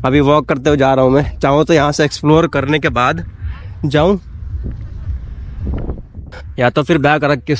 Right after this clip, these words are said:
explore करूँगा। फिलहाल तो bag रखना पड़ेगा, Bag रख दूँगा, उसके बाद explore करूँगा।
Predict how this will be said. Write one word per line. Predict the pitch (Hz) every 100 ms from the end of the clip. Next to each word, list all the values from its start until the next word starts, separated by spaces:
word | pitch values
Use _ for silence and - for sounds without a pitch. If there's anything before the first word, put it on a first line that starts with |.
| - -
explore | 143 - 139 131
करूँगा। | 127 127 127
फिलहाल | - 143 151
तो | 156
bag | 143 139
रखना | 131 147
पड़ेगा, | 131 123 135
Bag | 131 123
रख | 123 117
दूँगा, | 127
उसके | 135 -
बाद | 120 120
explore | 120 - 131
करूँगा। | 113 127 131